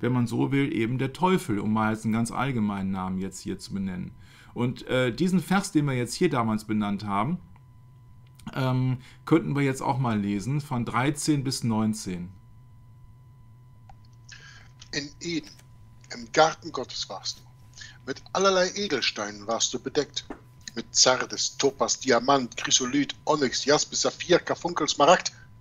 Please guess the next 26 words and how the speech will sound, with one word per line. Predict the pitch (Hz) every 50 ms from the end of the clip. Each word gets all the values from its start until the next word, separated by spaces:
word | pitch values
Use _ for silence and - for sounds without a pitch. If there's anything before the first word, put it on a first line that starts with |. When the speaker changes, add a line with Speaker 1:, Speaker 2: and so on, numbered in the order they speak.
| - -
Speaker 2:
und | 123 120 -
mit | - - - -
Gold. | 104 98 98 101 95 - - - - - - - - - - - - - - - - - - - - - - - - - - - - -
Deine | - 127 120 123
kunstvoll | - - - 185 185 175 - - - 151 139 135
hergestellten | 123 143 156 - - - - - 139 139 143 139
Tamburine | - - 147 147 139 135 127 160 180 190 175 151
und | 139 135 127 -
Flöten | - 160 175 185 185 - 117 107
waren | - 127 139 131 143 135
bei | 139 139 131
dir. | - - 180 180 131 95 - - - - - - -
Am | - 139 131
Tag | - - 165 175 - - -
deiner | 165 165 202 220 226 220
Erschaffung | 202 190 - - 214 208 - 143 123 -
wurden | - 147 139 131 120 113
sie | - - - 226
bereitet. | 220 226 180 185 208 233 233 - - - - - - - - - - - - - - - - - - - -
Du | - 165
warst | 202 202 208 196 -
ein | - 208 208 -
gesalbter, | 208 190 - 196 208 233 240 - - - - - - - - -
schützender | - - - - 269 277 - - - - 214 202 196
Cherub. | 180 - - 233 214 160 113 - - - - - - -
Ja, | 175 170 160 165 156